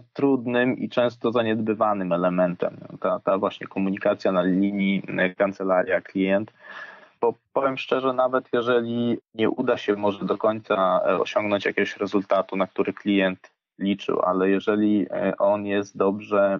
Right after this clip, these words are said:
mm, poprowadzony od początku do końca i ta komunikacja przed, w trakcie i po realizacji zlecenia, e, wygląda tak, jak należy,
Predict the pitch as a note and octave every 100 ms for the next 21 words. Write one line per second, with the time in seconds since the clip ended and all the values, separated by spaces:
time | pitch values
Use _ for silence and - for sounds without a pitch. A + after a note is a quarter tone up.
0 | - G2+ G2+ G#2 G2 G#2 G2 G2+ G2 G2
1 | G#2 G2 - - - - G#2+ - G2+ G2
2 | F#2 G2 - - - - - - - _
3 | - G2 G2+ - G2 G#2 G#2 A2 G#2+ A2
4 | G2+ _ _ - - B2 A#2+ A#2 - -
5 | - G2 A2+ - G#2+ F#2 F#2+ A2+ A2+ A2
6 | G#2 - F#2 G2+ G2 G#2 G#2 A2 - -
7 | G#2+ G#2+ - G#2+ G#2 G2 F#2+ F#2 - F#2+
8 | G2 G2 G2 G2 G2+ G#2+ G#2+ G#2 A2 A2+
9 | A2 A2 G#2+ G2 A2+